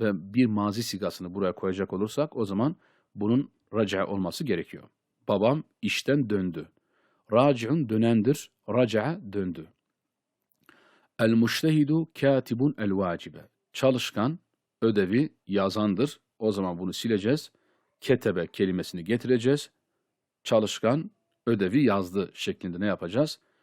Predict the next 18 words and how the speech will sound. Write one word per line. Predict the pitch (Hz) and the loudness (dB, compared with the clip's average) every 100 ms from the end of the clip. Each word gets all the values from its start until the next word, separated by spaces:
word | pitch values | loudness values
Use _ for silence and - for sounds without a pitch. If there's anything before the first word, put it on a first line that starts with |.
| _ _ | _ _
Bunu | 101 117 147 _ | 2 2 2 _
düzeltmiş | 110 104 90 143 - | -4 -2 -2 -4 -4
olacağız. | 87 80 - 71 - _ _ _ _ _ _ - | -6 -8 -14 -14 -16 _ _ _ _ _ _ -2
Ez-zevcetu | 117 110 156 175 139 127 160 160 | -2 2 2 4 2 2 0 -2
tabihatun | 123 117 123 131 113 131 | 2 2 2 0 -2 -2
et-taame. | 123 98 98 98 104 92 120 151 _ | -2 -2 0 2 0 0 -2 -4 _
Kadın, | - 107 107 147 170 _ _ _ _ _ _ _ _ _ _ _ _ _ _ _ _ _ _ _ _ - | -4 -2 2 0 -2 _ _ _ _ _ _ _ _ _ _ _ _ _ _ _ _ _ _ _ _ -2
yani, | 104 101 _ - | 0 0 _ -8
e, | 127 101 95 92 92 | -2 0 0 -2 -6
burada | 98 117 113 131 151 - | -2 2 4 4 0 0
eş | 117 - - - | 0 0 -4 -6
anlamında | 98 92 87 85 80 82 | -4 -4 -6 -8 -12 -10
zevce, | - 98 87 92 82 _ _ - | 0 0 0 -4 -6 _ _ -8
ez-zevce | 98 98 104 92 | -4 0 0 -2
kelimesi | - 90 87 - - | -6 -8 -6 -8 -4
eş | 113 135 - | -2 -2 -2
ne | 113 | -2
yaptı? | 117 90 - 139 151 | 0 0 -2 -4 -4